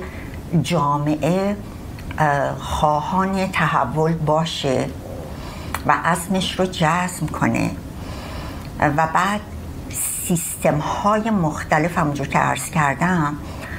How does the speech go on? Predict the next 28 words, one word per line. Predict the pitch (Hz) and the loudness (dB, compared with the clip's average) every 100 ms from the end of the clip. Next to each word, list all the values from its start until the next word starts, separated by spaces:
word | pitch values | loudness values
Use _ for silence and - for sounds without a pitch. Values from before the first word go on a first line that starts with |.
| - - | -8 -2
باید | - 165 196 | 2 4 4
با | 185 | 2
هم | 175 202 | 0 0
سازگار، | - 190 151 143 143 165 156 156 | -2 0 0 0 0 2 2 -2
سازگار | - - 131 131 143 151 | -2 2 2 2 2 2
باشن | 131 - 143 139 | 0 0 2 2
و | 147 | 2
در | 139 143 | 2 0
کنار | - 151 156 190 | 2 2 4 2
هم | 170 170 175 | 2 2 2
باشن. | 117 - - - - - - - - - - - - - - | 0 -2 -2 -2 -4 -10 -10 -10 -10 -10 -10 -10 -10 -10 0
اگر | 156 156 165 156 151 156 - - | 0 2 2 2 2 -2 -4 0
من | 147 175 214 | 2 4 2
بچم | 156 - 156 131 | 0 0 2 2
رو، | 117 - - - - | 0 -4 -8 -12 -2
برای | 143 127 | 2 2
مثال، | 127 - - - - | 2 -2 -2 -4 0
بتونم | 208 208 - 135 135 | 2 2 2 2 2
یه | 147 | 2
سوپر | 147 - 151 - 135 | 0 0 -2 2 2
مادر | 131 117 123 135 117 | 4 2 2 2 0
باشم، | - - - - | 0 -4 -2 -2
مثلاً | - 139 | 2 2
یه | 131 | 2
سو-، | - - | -2 -2
اه، | - - - - - - - - - | 0 2 0 -2 -8 -8 -8 -8 -6
چی | - | 0
می‌گن، | 165 147 | 2 2